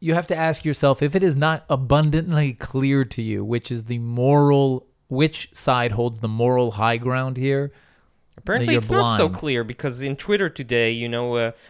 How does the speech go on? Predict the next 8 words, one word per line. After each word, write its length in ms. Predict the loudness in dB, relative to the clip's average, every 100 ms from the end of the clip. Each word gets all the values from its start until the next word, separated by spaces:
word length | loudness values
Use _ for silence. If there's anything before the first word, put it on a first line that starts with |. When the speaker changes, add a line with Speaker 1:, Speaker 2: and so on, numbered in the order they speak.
| -12
Speaker 2:
Gaza 300 | 2 2 4
under 260 | 0 2 2
attack 520 | 2 0 0 -2 _
trend 420 | -10 -4 -2 -2 -4
with, 360 | -2 -4 -8
with 400 | -8 -8 -8 -12 _ _ _ _ _ _
millions 560 | -2 0 2 0 -2 -4
of 420 | -6 -8 -16 -20